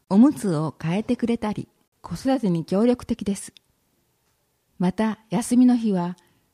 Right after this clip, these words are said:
ゆあが大好きな杉村安らぎ広場へ一緒に行き、滑り台やブランコで遊んでくれます。橋本市は自然豊かで、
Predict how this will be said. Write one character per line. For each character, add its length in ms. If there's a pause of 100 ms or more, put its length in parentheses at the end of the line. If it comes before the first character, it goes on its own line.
(460)
ゆ 160
あ 100
が 180
大 220
好 120
き 140
な 260 (580)
杉 380
村 260
安 320
ら 140
ぎ 100
広 240
場 100
へ 180
一 140
緒 160
に 140
行 100
き、 200 (1160)
滑 160
り 120
台 240
や 300
ブ 140
ラ 120
ン 100
コ 160
で 240
遊 200
ん 80
で 100
く 80
れ 100
ま 100
す。 180 (2000)
橋 220
本 220
市 180
は 240 (480)
自 160
然 240
豊 200
か 120
で、 260